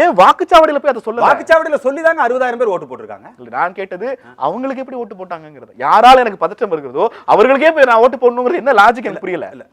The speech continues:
Speaker 2: அவங்களுக்கே போய் ஓட்டு போடணும்னா இந்த ஹிந்து உணர்வு என்பது இன்னும் பரவலாக
Speaker 1: இல்ல, ஏன்
Speaker 2: ஒரு
Speaker 1: பரவலாகல?
Speaker 2: நிறுவனமாக ப-, ஏ, பரவலான்னா இந்து சமயத்துக்குன்னு ஒரு நிறுவனம் கிடையாது,
Speaker 1: ம்.
Speaker 2: இந்து சமய கல்வி கிடையாது,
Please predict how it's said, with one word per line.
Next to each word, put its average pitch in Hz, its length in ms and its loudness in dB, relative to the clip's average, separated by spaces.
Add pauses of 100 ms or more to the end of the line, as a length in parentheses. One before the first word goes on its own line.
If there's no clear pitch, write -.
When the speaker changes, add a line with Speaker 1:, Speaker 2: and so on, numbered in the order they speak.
(140)
Speaker 2:
அவங்களுக்கே 185 380 -10
போய் 196 260 -10
ஓட்டு 180 140 -14
போடணும்னா 170 320 -14
இந்த 156 200 -14
ஹிந்து 185 300 -18
உணர்வு 175 280 -16
என்பது 170 320 -16
இன்னும் 165 300 -20
பரவலாக 151 760 -12
Speaker 1:
இல்ல, 165 100 -6 (100)
ஏன் 302 80 0
Speaker 2:
ஒரு 196 100 -4
Speaker 1:
பரவலாகல? 180 180 2
Speaker 2:
நிறுவனமாக 180 500 -4 (100)
ப-, 190 120 -12
ஏ, 214 160 -6
பரவலான்னா 262 380 -6
இந்து 254 200 -18
சமயத்துக்குன்னு 247 440 -16
ஒரு 214 100 -14
நிறுவனம் 240 280 -14
கிடையாது, 185 260 -12 (160)
Speaker 1:
ம். 135 180 -20 (120)
Speaker 2:
இந்து 247 240 -16
சமய 240 260 -10
கல்வி 240 260 -8
கிடையாது, 190 400 -8